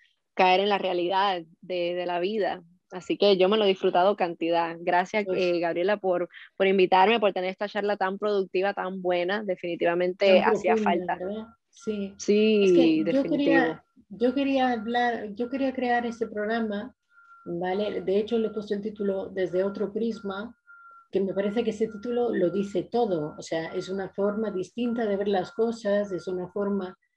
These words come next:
Speaker 2: eh, diferente, innovadora, ¿no? Es otro, buscar otra perspectiva, porque muchas veces, la mayoría de las veces, las charlas que se ven en los programas suelen ser bastante superficiales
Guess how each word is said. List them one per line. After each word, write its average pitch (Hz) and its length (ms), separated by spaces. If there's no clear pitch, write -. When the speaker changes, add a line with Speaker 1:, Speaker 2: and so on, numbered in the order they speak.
Speaker 2:
eh, 170 140
diferente, 202 680
innovadora, 180 800
¿no? 208 260
Es 180 180
otro, 208 260
buscar 220 320
otra 220 260
perspectiva, 190 880
porque 185 240
muchas 208 260
veces, 240 440
la 190 80
mayoría 196 320
de 226 80
las 220 200
veces, 240 420
las 180 360
charlas 214 600
que 208 100
se 202 120
ven 202 140
en 196 60
los 185 140
programas 208 360
suelen 208 240
ser 214 160
bastante 208 440
superficiales 233 960